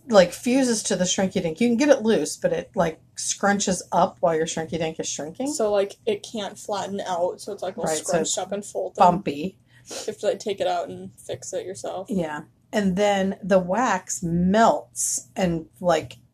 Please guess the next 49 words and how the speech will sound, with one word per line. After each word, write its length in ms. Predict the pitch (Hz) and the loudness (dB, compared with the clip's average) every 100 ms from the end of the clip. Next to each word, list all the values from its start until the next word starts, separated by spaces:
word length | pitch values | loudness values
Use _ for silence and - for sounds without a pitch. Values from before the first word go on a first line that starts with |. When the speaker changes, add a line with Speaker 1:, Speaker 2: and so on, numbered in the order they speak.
| _ | _
Speaker 1:
absorbs 760 | - 175 165 196 180 185 175 156 | 0 2 0 0 4 4 2 -4
into 420 | - 180 180 - 151 | 0 2 2 0 -4
the 80 | |
Shrinky 440 | 151 - 165 - 143 | -4 -6 -6 -6 -10
Dink. 300 | 139 135 - | -10 -12 -12
Speaker 2:
So, 260 | - - 208 | -10 -4 2
like, 160 | 208 - | 2 0
there's 220 | 196 202 | -4 -6
cloudy 560 | - - 190 185 196 202 208 - | -10 -4 -2 -2 -6 -10 -12 -12
patches 460 | - 220 - - 226 | -10 -10 -8 -8 -2
in 80 | |
Speaker 1:
Yeah, 200 | 175 147 | 0 0
Speaker 2:
the 60 | 226 | -4
Speaker 1:
cloudy 340 | - 170 - | 2 4 4
Speaker 2:
thing. 140 | - 226 | 4 2
Speaker 1:
patches. 380 | 151 - 160 160 | 2 0 -6 -6
It 120 | 156 | -4
doesn't 280 | 165 156 151 | -4 -4 -8
look 180 | 151 - | -12 -4
good. 200 | 147 151 | -4 -2
We 160 | 165 | -4
tried 500 | 165 - 175 175 180 | -4 0 0 0 -2
then 260 | - 160 160 | -2 -2 -4
to, 320 | - 165 151 - - _ - | -6 -4 -4 -8 -20 _ -4
like, 200 | 165 - _ _ | -4 -4 _ _
paint 300 | - 175 175 | -2 0 0
it 120 | 165 | 0
with 200 | 180 175 | 0 -4
clear 240 | - 175 151 | -4 -2 -2
nail 240 | 147 143 | -2 -4
polish 460 | 156 170 175 208 214 | 2 4 6 8 6
<laughs> 140 | 208 | 6
to 60 | - | 2
see 260 | - - 220 | 2 8 8
if 120 | 202 | 8
that 160 | 196 - | 8 8
Speaker 2:
It 20 | |
Speaker 1:
would 120 | 277 | 8
make 340 | 226 226 247 226 | 6 6 6 6
Speaker 2:
made 0 | |
Speaker 1:
it. 160 | - | 4
Speaker 2:
the 60 | - | 4
color 320 | - 180 185 | 0 0 2
look 180 | 175 175 | 0 -2
really 280 | - - 190 | -4 -6 -6
dark 480 | 185 - - - - | -6 -6 -4 -6 -4
and, 80 | 180 | 0
Speaker 1:
Yeah. 160 | 147 143 | 0 0
Speaker 2:
like, 280 | - - | -4 -10